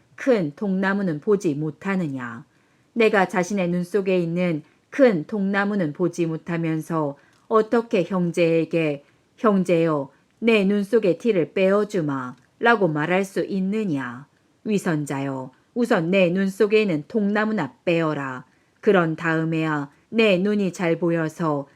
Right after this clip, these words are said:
형제의 눈 속에 있는 티를 뺄 수 있을 것이다. 좋은 나무가 나쁜 열매를 맺을 수 없고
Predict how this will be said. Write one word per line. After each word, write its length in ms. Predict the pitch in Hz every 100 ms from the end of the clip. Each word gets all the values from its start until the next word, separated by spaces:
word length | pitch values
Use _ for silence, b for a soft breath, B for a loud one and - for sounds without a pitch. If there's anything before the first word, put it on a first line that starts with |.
| b
형제의 560 | - 214 202 196 196 160
눈 180 | 185 185
속에 320 | 220 208 214
있는 240 | 190 143
티를 420 | - 240 196 139 -
뺄 180 | 190
수 240 | 190 - 156
있을 460 | 196 190 - 208 202
것이다. 720 | 220 214 - 135 123 120 - _ _ _ _ _ _ _
좋은 460 | - 202 190 180 151
나무가 480 | 147 156 180 175 147
나쁜 460 | 147 151 - 175
열매를 440 | 147 143 175 170 143
맺을 320 | 156 156 190
수 220 | 180 -
없고 540 | 180 180 - 139 131